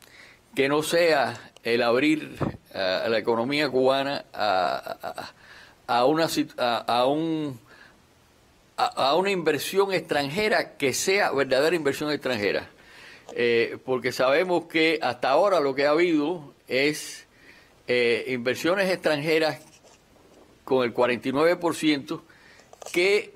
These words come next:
básicamente el resto de, de esa empresa son los miembros del gobierno, la, la, la, la, la nueva clase,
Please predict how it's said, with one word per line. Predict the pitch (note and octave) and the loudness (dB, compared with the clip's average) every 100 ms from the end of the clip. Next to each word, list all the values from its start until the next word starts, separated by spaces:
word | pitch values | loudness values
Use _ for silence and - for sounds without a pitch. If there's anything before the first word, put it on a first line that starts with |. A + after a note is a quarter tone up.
| C3 | -4
básicamente | C3+ C3 B2+ C3+ D#3+ F3+ - - | -4 -2 -2 -2 -2 -4 -6 -4
el | C3+ A2+ | -4 -4
resto | C#3 G3+ G#3+ G3 E3+ - - - A#2+ - | -2 -2 0 0 0 -2 -12 -20 -16 -6
de, | A#2+ B2 B2 A#2 - - | -2 0 0 -2 -8 -16
de | A2 B2 | -8 -2
esa | C#3 F#3 | -2 0
empresa | E3 - G#3 G#3+ D#3+ | -2 0 0 0 -2
son | - F3+ A3 A2 - - - - - - _ - | -2 -2 -4 -8 -16 -20 -20 -20 -20 -20 _ -6
los | B2 A2+ B2 | -2 -2 0
miembros | F3+ G#3+ G3 | 0 0 2
del | E3+ | 2
gobierno, | D#3 E3 A3+ A#3+ F3+ | 4 4 2 0 -2
la, | C3 G2+ F#2 | 0 0 0
la, | - A2 | -2 -2
la, | - A2+ G2+ - | -2 -4 -4 -8
la, | A#2 A2 A#2+ G#2+ G#2 - - - | -8 -4 -2 -2 -6 -12 -16 -4
la | B2 | -2
nueva | C#3 F3+ G3 | 2 2 2
clase, | F#3+ A3 - - A#2 | 2 0 0 -2 -6